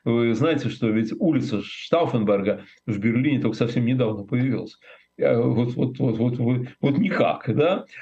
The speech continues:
Вот. Или, например, граф Паленс, товарищи, которые шли в опочивальню Павла Первого и понимали, что они щас изменят судьбу России и так далее.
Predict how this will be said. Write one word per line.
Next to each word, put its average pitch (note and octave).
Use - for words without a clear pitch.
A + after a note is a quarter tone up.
Вот. A#2+
Или, C#3
например, B2+
граф A#2
Паленс, D#3+
товарищи, A#2+
которые G#2+
шли A2+
в B2
опочивальню A2+
Павла A2+
Первого A2+
и C3
понимали, A2+
что A2+
они A2
щас A2
изменят B2
судьбу G#2+
России A2+
и -
так A2
далее. G2